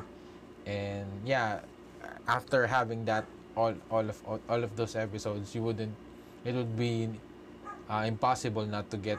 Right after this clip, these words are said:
attached to Gintama, not, not to be a fan of Gintama. And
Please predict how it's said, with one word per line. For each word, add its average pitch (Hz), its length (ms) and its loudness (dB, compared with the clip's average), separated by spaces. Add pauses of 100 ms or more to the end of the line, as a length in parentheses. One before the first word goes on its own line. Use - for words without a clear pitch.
attached 101 480 -2
to 110 80 0
Gintama, 104 640 -2 (100)
not, 110 220 0 (100)
not 123 200 2
to 123 60 0
be 113 160 0
a 107 60 2
fan 107 320 0
of 104 220 -4
Gintama. 98 640 -4 (720)
And 101 440 -2